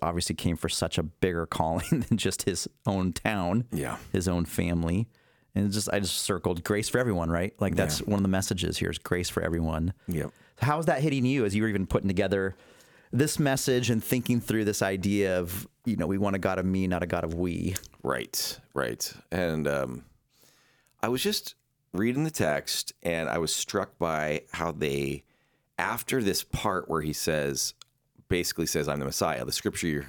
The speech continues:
Speaker 2: you've heard is fulfilled right now, you know, uh, and then, and then they just ask some more questions.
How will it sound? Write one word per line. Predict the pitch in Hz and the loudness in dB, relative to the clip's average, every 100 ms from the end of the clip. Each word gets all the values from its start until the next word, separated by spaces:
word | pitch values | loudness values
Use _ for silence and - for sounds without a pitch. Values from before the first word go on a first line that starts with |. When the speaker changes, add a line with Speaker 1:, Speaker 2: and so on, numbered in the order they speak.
| - | -8
Speaker 2:
you've | 80 80 | -6 -2
heard | 78 | -2
is | 69 | -2
fulfilled | 73 - 82 73 69 | -6 -2 0 0 0
right | 71 62 | -2 -2
now, | 69 69 57 80 - _ - | -2 -4 -2 -4 -6 _ -4
you | 90 | 0
know, | 78 82 - | 0 -2 -2
uh, | 85 73 62 57 - | -2 0 -2 -4 -4
and | 82 80 | -2 0
then, | 80 73 69 73 - _ _ _ _ _ | 0 0 -2 -4 -8 _ _ _ _ _
and | 98 104 | -2 2
then | 107 104 - _ _ _ | 2 0 -6 _ _ _
they | 78 113 123 | -4 0 2
just | 123 123 | 0 0
ask | 80 - | -2 -2
some | 73 | -2
more | 69 | -4
questions. | - 110 92 - 50 - - | -2 -2 -2 -4 -8 -6 -6